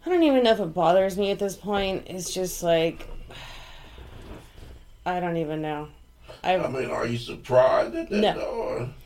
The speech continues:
Speaker 1: I'm not surprised.
Speaker 2: That's surprising.
Speaker 1: It's just really fucking irritating. Like,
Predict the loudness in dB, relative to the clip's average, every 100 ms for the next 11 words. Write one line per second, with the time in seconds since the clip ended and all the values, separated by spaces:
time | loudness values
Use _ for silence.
0 | -20 -12 -2 4 4 4 0 -2 2 2
1 | 0 -6 -8 -12 -12 -8 -6 -4 -6 -12
2 | -14 -10 -10 -10 -18 -20 -18 -2 -2 0
3 | -4 0 2 4 4 0 0 -2 0 0
4 | 0 -4 -4 -8 -12 -16 -16 -6 -4 -4
5 | -6 -20